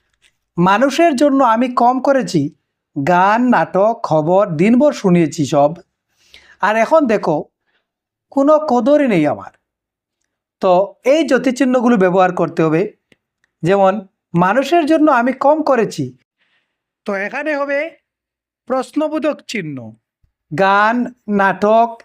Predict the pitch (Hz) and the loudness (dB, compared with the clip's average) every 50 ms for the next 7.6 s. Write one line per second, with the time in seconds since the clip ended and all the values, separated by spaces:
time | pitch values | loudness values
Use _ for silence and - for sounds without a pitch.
0 | _ _ _ _ _ _ _ _ _ _ _ _ _ - - - 196 190 180 214 | _ _ _ _ _ _ _ _ _ _ _ _ _ -12 -4 -2 -2 0 2 2
1 | 220 233 220 175 147 165 202 220 240 233 233 277 269 262 - - 208 196 196 202 | 2 2 0 0 0 2 2 2 2 2 2 2 0 0 -2 -2 0 2 2 2
2 | 196 190 196 175 180 - 170 160 170 175 - - _ _ _ - 170 165 190 214 | 2 2 0 -2 -2 0 0 0 0 -2 -8 -18 _ _ _ -2 -2 0 0 0
3 | 214 220 220 170 170 165 165 185 233 269 285 - _ _ _ _ _ _ - 170 | 0 0 0 0 0 0 0 0 -2 -4 -8 -10 _ _ _ _ _ _ -4 -2
4 | 180 - 220 - - 302 311 285 254 240 202 - 190 160 170 214 - _ _ _ | 0 0 -2 0 0 0 2 2 0 0 0 0 -2 -2 -2 -4 -10 _ _ _
5 | _ _ _ _ - 185 185 190 175 180 220 - - _ _ _ _ _ _ _ | _ _ _ _ -2 0 2 2 2 0 0 -4 -12 _ _ _ _ _ _ _
6 | _ _ _ _ _ _ _ - 254 269 285 330 339 330 330 269 240 226 226 294 | _ _ _ _ _ _ _ -2 0 2 4 4 2 2 0 0 0 2 2 2
7 | 320 311 277 220 180 170 156 135 117 107 98 | 2 2 2 2 2 2 0 0 -2 -6 -8